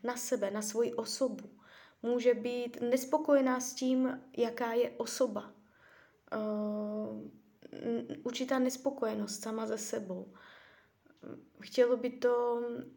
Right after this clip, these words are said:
eh, nebo bude ju to tlačit v životě tam, nebo se jí otvírat takové lekce, nebo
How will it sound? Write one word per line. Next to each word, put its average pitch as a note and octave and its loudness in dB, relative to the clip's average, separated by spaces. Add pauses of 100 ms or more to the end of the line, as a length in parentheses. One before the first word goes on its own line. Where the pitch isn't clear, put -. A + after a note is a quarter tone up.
eh, G#3 -4
nebo A3+ 2
bude A#3 4
ju B3 4
to B3+ 4
tlačit A#3+ -2
v A3 -10
životě A#3 -2
tam, A3 -2
nebo G#3+ -2 (300)
se G#3+ -4
jí G#3+ -6
otvírat A3 -4
takové G#3+ -2
lekce, G#3+ -2
nebo G#3 -6